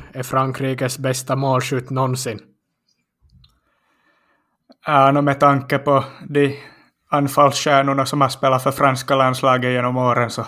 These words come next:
Speaker 2: känns det ju nog fel. Inte är ju Giroud en stjärna på riktigt samma sätt som Henry och Trezeguet och Mbappé och gänget, men han lär väl bli omsprungen av Mbappé.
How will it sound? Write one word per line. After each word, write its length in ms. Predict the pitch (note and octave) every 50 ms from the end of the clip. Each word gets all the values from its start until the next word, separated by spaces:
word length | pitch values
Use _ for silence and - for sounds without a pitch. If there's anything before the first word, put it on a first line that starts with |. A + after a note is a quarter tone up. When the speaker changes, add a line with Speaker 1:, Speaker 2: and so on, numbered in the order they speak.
| - - -
Speaker 2:
känns 300 | - C#3 C3 B2+ B2 -
det 80 | C#3
ju 80 | C3 B2+
nog 220 | B2+ B2+ B2 A#2
fel. 320 | - D3+ C3+ A#2+ A#2 G#2+ G2 - _ _ _ _ _ _ _ _ _ _ _ _ -
Inte 320 | C#3+ B2+ B2 B2+ B2 -
är 60 | B2+ B2+
ju 140 | B2 A#2+ - - - -
Giroud 520 | C3+ C3+ C#3 C#3 C3+ C#3 C3+ C3 C3 B2+
en 140 | A#2+ A#2 A2+
stjärna 380 | - - C#3+ C3 B2 A#2+ A#2+
på 140 | B2 - B2+
riktigt 300 | B2 B2+ B2+ - - C3
samma 220 | - C3 B2 A#2+ A#2
sätt 260 | - A#2+ G#2+ - -
som 260 | - B2 A2+ G#2 - _ _ _ _ _ _ _ _ _ _ _ _ _ _ _ _ _ _ _ _ _ _ _ _ _ -
Henry 500 | D#3 D3+ D3+ C#3+ C3+ D3 D3 C#3+ C#3+ C3+
och 80 | B2
Trezeguet 720 | - D3 C#3+ - C#3+ C#3+ C3 C3+ C3 C3 B2+ B2 A#2+ A2+ -
och 680 | - - - - _ _ _ _ _ - - C3+ B2+
Mbappé 500 | B2+ B2 B2 B2 - C3 B2+ B2 A#2+ A#2
och 80 | A#2
gänget, 420 | A#2 A#2 A2+ G#2+ G#2+ G#2+ G#2+ G#2 - - _ -
men 300 | C3+ A#2+ A2+ A2 G#2 G2 _ _ _ _ _ _ _ _ _ _ _ _ _ _ _ _ _ _ _ _ _ -
han 160 | C#3+ C3+ C#3+
lär 140 | D3 C#3+ C#3
väl 140 | C#3+ C#3+
bli 200 | C3+ C#3 C#3+ C#3+
omsprungen 580 | C#3 C#3 C#3 C3 - - C#3 C3 C3 B2+ B2 A#2+
av 200 | A#2+ A#2 B2 B2
Mbappé. 420 | B2 A#2 A#2 - B2 A#2 G#2+ G#2